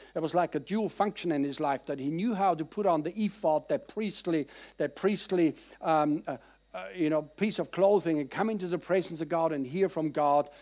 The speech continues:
uh, and so forth. And he says, "Lord, when you said, 'Seek my face,'" then my heart sa-, my heart said to you, "Your face, Lord, I will seek." And friend, let me tell you that anybody that's ever done anything great for God,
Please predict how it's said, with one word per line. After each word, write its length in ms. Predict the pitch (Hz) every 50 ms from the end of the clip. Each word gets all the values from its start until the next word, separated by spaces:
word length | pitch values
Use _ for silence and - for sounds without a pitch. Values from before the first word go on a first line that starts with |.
| - - -
uh, 140 | 147 143 151
and 360 | 156 151 156 156 160 139 127
so 220 | - - 160 165 147
forth. 520 | - - 147 131 127 131 120 - - - _ _ _ _ _ - - _ -
And 120 | 170 165
he 80 | 170 170
says, 320 | 165 - 180 175 160 165 190
"Lord, 260 | 170 156 175 196 196 175
when 240 | 175 185 165 156
you 160 | 156 202 247 226
said, 280 | - - 202 190 165
'Seek 240 | - - 220 233 226
my 180 | 220 196 185 185
face,'" 560 | 180 - 185 175 175 185 196 175 - - - _ _ _ _ _
then 160 | - 135 135
my 180 | 131 139 139 123
heart 280 | 120 147 160 160 151
sa-, 180 | - - - 170 170 - _
my 160 | - 131 139
heart 280 | 123 127 147 156 156 151
said 220 | - 151 143 139
to 100 | - 143
you, 180 | 139 135 127 120 - - - _
"Your 120 | - 147 131
face, 360 | - - 143 147 135 - -
Lord, 340 | 139 143 135 135 131 127 - - _ _ _ _ -
I 120 | 143 135 127
will 140 | 127 135
seek." 500 | 120 - - - 160 120 101 - - - _ _ _ _ _ _ _ _ _ _ _ _ _ -
And 100 | 131 -
friend, 260 | - 180 214 220 196
let 160 | 202 220 214
me 80 | 190 165
tell 300 | - 180 190 196 190 185
you 120 | 180 165
that 180 | 160 160 175 - -
anybody 840 | 202 220 233 240 233 180 165 165 147 139 139 147 147 147 143 127 - - _ _ _ _ -
that's 200 | 151 143 - 196
ever 220 | 202 175 165 175
done 260 | 160 170 165 160 165 -
anything 400 | - 196 208 226 208 170 208 202
great 260 | 180 190 180 170 160 156
for 180 | - 165 147
God, 460 | 131 151 156 151 135 123 123 120 -